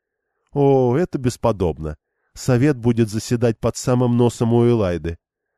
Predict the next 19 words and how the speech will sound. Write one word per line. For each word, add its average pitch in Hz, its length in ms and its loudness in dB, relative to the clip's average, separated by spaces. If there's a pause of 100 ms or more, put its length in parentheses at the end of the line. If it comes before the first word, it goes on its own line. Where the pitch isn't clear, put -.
Вот 170 300 2
бы 208 140 -2
дать 156 280 4
ей 151 120 4
знать 131 360 0
об 107 180 0
этом 104 300 0
и 117 100 -2
посмотреть, 123 600 0
какое 151 400 2
у 147 60 6
нее 143 320 4
будет 135 360 2
лицо. 101 460 -4 (460)
Хочется, 92 720 -4 (100)
да 120 300 -2
нельзя. 87 520 -2 (500)
А 127 120 -2
жаль. 82 340 -4